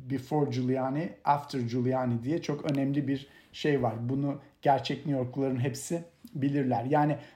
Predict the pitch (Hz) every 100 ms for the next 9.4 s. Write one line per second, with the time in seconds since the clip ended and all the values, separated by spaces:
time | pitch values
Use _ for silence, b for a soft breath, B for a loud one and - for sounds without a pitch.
0 | B 165 175 151 - 175 160 175 165 185
1 | 156 143 139 135 - 202 147 147 180 180
2 | 175 - 147 147 151 147 135 185 175 139
3 | 143 131 131 127 120 - 123 127 120 120
4 | 113 117 - - 131 131 135 131 123 B
5 | B _ _ - 139 117 165 156 160 170
6 | 139 123 165 165 185 127 - 127 127 123
7 | 127 135 147 - 156 143 160 156 156 147
8 | 135 127 123 - 120 135 120 B B B
9 | B 135 127